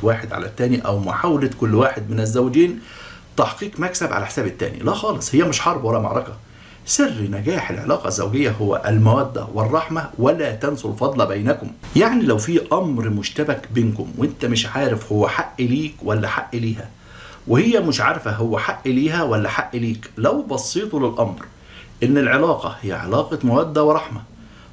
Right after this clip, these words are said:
وأنها ترتكن على ألا تنسوا الفضل بينكم، هتلاقي نفسكم انتوا الاتنين بتتنازلوا عن هذا الأمر تطبيقاً لهذا المعنى الرائع،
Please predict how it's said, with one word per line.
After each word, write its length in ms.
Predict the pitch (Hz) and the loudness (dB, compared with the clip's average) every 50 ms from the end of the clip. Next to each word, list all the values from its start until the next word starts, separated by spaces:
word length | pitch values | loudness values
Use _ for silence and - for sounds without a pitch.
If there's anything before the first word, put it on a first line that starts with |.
| - - | -6 -2
وأنها 500 | - - 98 104 107 117 147 185 185 175 | -2 0 2 2 2 2 2 2 0 -2
ترتكن 520 | 175 - 139 117 - 165 160 - 151 127 | 0 -2 -2 -2 0 -4 -4 -2 -2 -2
على 360 | 110 101 120 123 120 110 110 110 | 0 0 0 0 0 -2 -2 -2
ألا 320 | 147 160 156 135 123 110 110 | -4 -2 -2 -2 -2 -2 -2
تنسوا 320 | 110 147 156 143 - 110 | -2 -2 -2 -2 -2 -2
الفضل 360 | 101 - 143 147 135 117 110 | -2 0 0 0 0 0 -2
بينكم، 400 | 110 104 107 135 170 - 180 151 127 | -2 0 0 0 0 -2 -2 -4 -4
هتلاقي 320 | - - 113 - 190 170 | -4 -4 -2 -2 0 0
نفسكم 380 | 135 120 - 170 - 151 120 147 | 0 0 -2 -2 -2 0 0 0
انتوا 200 | 147 - 143 127 | 0 2 2 2
الاتنين 360 | 120 - 160 165 131 113 113 | 2 2 0 -2 0 0 2
بتتنازلوا 640 | 131 135 - 143 135 143 127 139 156 160 139 127 120 | 2 4 4 2 2 2 2 4 4 4 4 4 4
عن 140 | 117 117 113 | 4 2 2
هذا 240 | 113 139 143 131 113 | 2 2 2 2 0
الأمر 320 | - - 135 147 143 123 | 0 0 0 0 0 -2
تطبيقاً 460 | 117 - 107 120 131 160 175 - 139 | -4 -4 -4 -2 0 0 0 0 0
لهذا 380 | 123 117 117 113 127 - 143 117 | 0 0 2 2 2 2 2 2
المعنى 320 | 117 123 139 151 147 131 | 2 4 2 2 2 0
الرائع، 600 | 110 - 117 123 113 113 123 120 110 92 - - | -2 -2 -2 -2 0 0 0 2 0 0 -2 -4